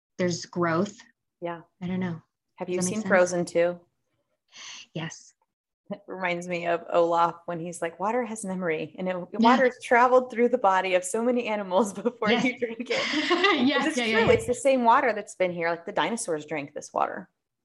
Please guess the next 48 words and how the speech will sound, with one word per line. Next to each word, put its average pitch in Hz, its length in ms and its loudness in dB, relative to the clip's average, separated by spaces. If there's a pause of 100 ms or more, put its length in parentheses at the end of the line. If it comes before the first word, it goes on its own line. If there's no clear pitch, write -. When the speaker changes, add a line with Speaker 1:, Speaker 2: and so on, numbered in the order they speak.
Speaker 1:
Isn't 226 100 0
that 392 100 -2
crazy 180 340 -4
to 294 80 0
think - 240 -10
about? 247 460 -2 (180)
Speaker 2:
I 175 100 -4
know. 175 380 -6 (580)
Speaker 1:
And 220 100 0
it's 214 140 -2
not 262 160 -2
something 247 360 2
that, 180 420 -2
you 208 120 0
know, 196 60 4
you're 190 200 0
sitting 196 280 -4
down 185 200 0
drinking 185 260 -2
your 170 100 0
coffee 180 340 -2
early 175 220 2
in 170 80 0
the 170 80 0
morning 170 380 0
and 165 180 -2
you 165 120 -6
think 180 280 -8
that. - 240 -4 (460)
But 190 140 0
Speaker 2:
Yeah. - 60 -20 (140)
Speaker 1:
sitting 214 300 0
here 196 120 0
talking 208 400 -2
about 165 260 0
it, 165 100 -8
it's - 180 -14
like 170 280 -2 (160)
my 185 120 0
mind 175 340 0
is 170 120 -6
kind 180 260 -4
of 175 80 -6
just - 220 -10
blown. 185 480 -2 (260)
Speaker 2:
Yeah. 208 160 -8 (460)
And 185 120 -4
that, - 180 -4